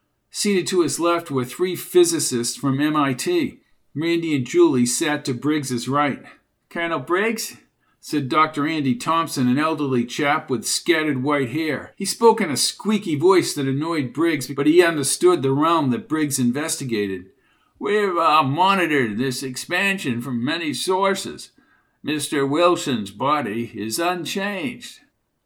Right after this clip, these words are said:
"What do you mean, Doctor?" "This, uh, outer shell possesses great power and an impenetrable barrier, as attested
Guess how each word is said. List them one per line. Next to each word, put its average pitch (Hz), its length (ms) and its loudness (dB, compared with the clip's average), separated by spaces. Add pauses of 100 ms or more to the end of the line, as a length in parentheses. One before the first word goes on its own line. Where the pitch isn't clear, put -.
"What 165 100 -4
do 180 80 4
you 175 100 2
mean, 170 280 -2
Doctor?" 120 580 -6 (720)
"This, 180 480 -4
uh, 143 480 4 (280)
outer 180 480 2
shell 151 640 0
possesses 156 760 -2
great 170 400 0
power 147 640 0 (380)
and 135 120 -2
an 151 160 0
impenetrable 147 1000 -2
barrier, 139 720 0 (320)
as 160 320 -2
attested 135 840 -4